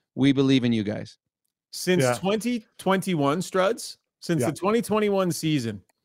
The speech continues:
Speaker 2: Draisaitl, McDavid, and Nugent Hopkins have been second, third, and fourth in percentage of their team's power play time on the ice.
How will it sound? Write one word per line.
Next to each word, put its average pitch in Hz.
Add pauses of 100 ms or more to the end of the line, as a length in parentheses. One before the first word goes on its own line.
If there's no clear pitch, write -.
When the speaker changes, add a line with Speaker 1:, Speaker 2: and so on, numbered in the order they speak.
(1000)
Speaker 2:
Draisaitl, 208
McDavid, 170
and 151
Nugent 156
Hopkins 139
have 139
been 127
second, 240
third, 190
and 143
fourth 151 (1080)
in 156
percentage 185 (420)
of 147
their 156
team's 160
power 180
play 143
time 135
on 135
the 127
ice. -